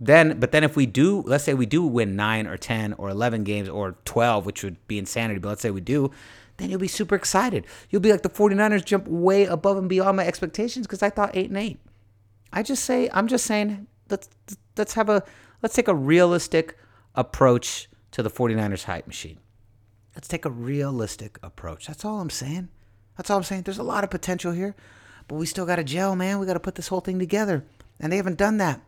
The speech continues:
A lot, a lot of these guys have never played together on the field yet. I'm confident in Kyle Shanahan's offense. I am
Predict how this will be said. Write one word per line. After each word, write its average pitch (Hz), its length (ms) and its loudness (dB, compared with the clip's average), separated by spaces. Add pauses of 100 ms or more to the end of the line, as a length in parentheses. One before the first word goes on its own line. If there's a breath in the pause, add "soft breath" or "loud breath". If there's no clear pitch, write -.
(380)
A - 40 -14
lot, 180 300 -4
a 156 240 -6
lot 175 220 -4
of 196 40 -2
these 170 120 -6
guys 185 220 -2
have 151 80 -4
never 180 180 0
played 185 240 -4
together 175 240 0
on 175 80 -2
the 156 40 -4
field 185 300 -2
yet. 101 260 -10 (540 soft breath)
I'm 117 340 2 (840 soft breath)
confident 196 600 0 (460)
in 98 80 -12
Kyle 123 220 -2
Shanahan's 165 460 -4
offense. 156 600 -6
I 110 120 -8
am 95 120 -12